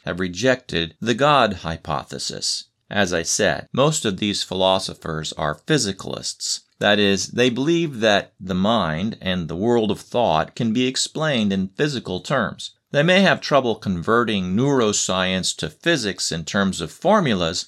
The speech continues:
but fundamentally, they believe that everything that's real is reducible to the laws of physics.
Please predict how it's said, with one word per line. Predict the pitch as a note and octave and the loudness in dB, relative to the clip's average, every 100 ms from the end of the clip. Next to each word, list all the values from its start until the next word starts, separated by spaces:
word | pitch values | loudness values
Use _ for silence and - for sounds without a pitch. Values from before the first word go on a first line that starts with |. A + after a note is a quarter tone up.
| _ | _
but | C#3 - - | 0 0 0
fundamentally, | C#3+ A#2+ B2 F#3 D#3+ A2 G#2 G2+ - | 0 2 2 2 2 0 -2 -4 -2
they | C3 | 0
believe | D3+ C#3 D3 C3+ A#2 | 0 0 0 0 0
that | - - | -2 -2
everything | D3 G#3+ G3 C3+ C3 A#2 | -2 -2 -6 -6 -4 0
that's | G2+ - - | 0 -2 -6
real | F2+ A#2+ G#2+ F2+ F2 - | -4 0 0 0 -2 -4
is | E2 | -4
reducible | F2 F2 D2+ D#3+ - F2 F2+ E2+ | -6 -6 -2 -2 -2 -4 -4 -6
to | - C3 A#2+ | -2 0 0
the | F2+ | 0
laws | E2 D2+ D2+ E2 | -2 0 -2 -4
of | D#2+ | -6
physics. | - A#2 - - - - | -2 -2 -4 -10 -12 -12